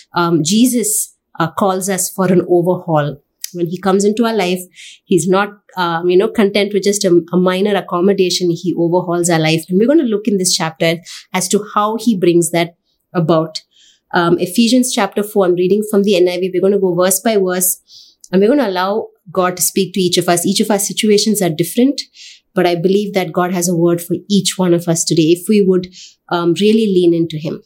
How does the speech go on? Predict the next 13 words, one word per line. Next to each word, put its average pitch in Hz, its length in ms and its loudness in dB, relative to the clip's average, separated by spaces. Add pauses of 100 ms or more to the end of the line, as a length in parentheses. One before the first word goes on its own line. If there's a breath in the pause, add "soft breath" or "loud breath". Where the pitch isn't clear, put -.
(520)
Ephesians 226 420 0
chapter 214 280 -2
four, 196 240 0
verse 180 320 -2
one, 165 300 2 (460 loud breath)
unity 254 520 2
and 196 120 -2
maturity 196 640 0
in 185 100 2
the 170 60 -2
body 165 320 0
of 160 140 -4
Christ. - 500 -4